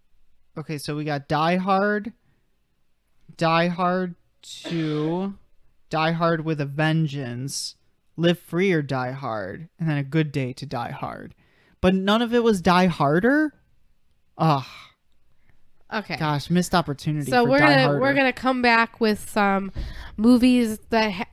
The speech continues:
Speaker 2: are existing with around the holidays. And we'll probably do one Christmas movie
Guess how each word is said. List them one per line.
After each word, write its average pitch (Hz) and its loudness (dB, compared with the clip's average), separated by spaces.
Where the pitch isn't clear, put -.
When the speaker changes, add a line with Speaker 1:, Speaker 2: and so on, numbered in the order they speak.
Speaker 2:
are 214 4
existing 208 -2
with 196 0
around 202 4
the 233 2
holidays. 233 4
And 247 -2
we'll 277 4
probably 285 4
do 247 2
one 240 2
Christmas 226 -2
movie 226 0